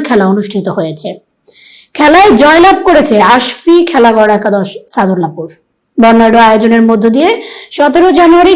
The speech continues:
শুক্রবার রাতে সাদুল্লাপুর উপজেলার মধ্য জয়নপুর গ্রামের মাঠে ফাইনাল খেলা অনুষ্ঠিত হয়। বিশ ডিসেম্বর শুক্রবার রাতে জেলার সবচেয়ে বড় পরিসরে আয়োজিত এই টুর্নামেন্টের উদ্বোধন করা হয়। প্রতি বছরের মতো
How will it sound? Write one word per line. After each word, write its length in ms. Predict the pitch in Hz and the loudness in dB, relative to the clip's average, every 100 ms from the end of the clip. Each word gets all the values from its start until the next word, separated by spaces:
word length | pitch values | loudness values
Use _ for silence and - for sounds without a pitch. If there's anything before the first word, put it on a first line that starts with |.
| - | -2
শুক্রবার 400 | 311 294 320 320 294 | -4 -2 0 0 0
রাতে 200 | 302 220 196 | 0 -2 -2
সাদুল্লাপুর 460 | 240 254 262 262 247 | -2 0 0 0 -2
উপজেলার 400 | 233 233 240 233 233 | -2 -4 -2 0 0
মধ্য 280 | 240 233 233 - 349 359 | 0 -2 -4 -6 -2 0
জয়নপুর 420 | 277 240 240 233 226 | 2 0 0 -2 -4
গ্রামের 340 | 208 220 214 220 208 - _ _ - | -4 -6 -6 -8 -12 -20 _ _ 0
মাঠে 400 | 240 247 247 392 415 | 2 2 2 -2 0
ফাইনাল 280 | 320 285 269 269 | 0 0 0 0
খেলা 160 | 214 196 | 0 2
অনুষ্ঠিত 360 | 190 - 190 | -2 -4 -8
হয়। 260 | 170 196 180 - _ _ _ _ _ - 254 | -6 -8 -10 -14 _ _ _ _ _ -2 2
বিশ 140 | 330 339 | 4 4
ডিসেম্বর 380 | 370 403 330 427 392 | 2 2 2 0 0
শুক্রবার 360 | 294 339 330 | -2 0 2
রাতে 240 | 311 294 269 214 | 2 0 2 2
জেলার 240 | 254 254 - | 2 0 -2
সবচেয়ে 460 | 302 262 - 320 208 | -4 -6 -4 -2 2
বড় 200 | 240 277 359 370 | 2 4 2 0
পরিসরে 420 | 339 294 294 247 247 | 0 0 0 0 2
আয়োজিত 320 | 240 240 247 262 320 | 2 0 -2 0 0
এই 60 | 247 254 | 0 0
টুর্নামেন্টের 580 | 330 349 330 277 208 202 | 0 2 2 2 0 0
উদ্বোধন 400 | 214 233 247 247 208 | 0 -2 -2 -2 -4
করা 140 | 170 156 | -6 -6
হয়। 160 | 170 180 _ _ | -8 -12 _ _
প্রতি 280 | 294 311 392 302 | 0 2 2 2
বছরের 640 | 339 349 - 392 392 403 339 | 2 0 0 2 2 2 2
মতো 280 | 349 339 262 | 2 2 2